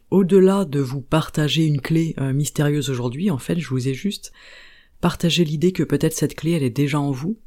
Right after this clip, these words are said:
et que vous l'avez faite germer pendant ce mois-ci. Et maintenant, c'est à vous de vous en servir. Ok.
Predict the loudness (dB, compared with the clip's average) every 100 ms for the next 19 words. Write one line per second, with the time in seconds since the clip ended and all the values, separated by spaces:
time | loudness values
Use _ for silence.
0 | -20 _ _ _ _ _ _ _ _ _
1 | -6 -4 -2 -2 -2 0 -4 -6 -14 -6
2 | -6 -6 -8 -8 -2 0 0 -2 -2 -2
3 | -2 0 0 2 0 -2 -8 -10 _ _
4 | -20 _ _ _ _ 2 2 2 0 0
5 | 0 -2 -4 _ 2 2 2 2 2 0
6 | -2 -2 -6 -8 -10 -4 -4 -4